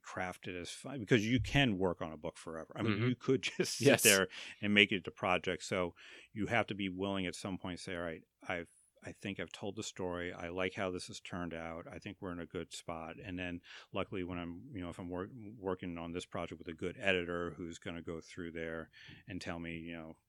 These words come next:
Speaker 1: "Here are all the sections that we need to cut out. This is bogging it down. And, you know,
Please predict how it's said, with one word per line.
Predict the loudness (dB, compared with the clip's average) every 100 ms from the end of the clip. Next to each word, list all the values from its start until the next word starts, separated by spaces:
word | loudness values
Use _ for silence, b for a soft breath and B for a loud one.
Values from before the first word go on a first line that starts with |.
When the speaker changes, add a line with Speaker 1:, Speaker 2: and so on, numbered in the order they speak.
| -10
Speaker 1:
"Here | -4 -2 -2
are |
all | -4 -6
the |
sections | -6 -6 -6 -8 -10
that | -10
we | -8
need | -10 -10
to | -12 -14 _ -8
cut | -4
out. | 0 -2 -2
This | -6 -10
is | -10
bogging | -6 -4 -4 -6
it | -8 -8
down. | -8 -6 -8 -10
And, | -10 -10 -12 -14 B B B _
you | -14
know, | -12 -14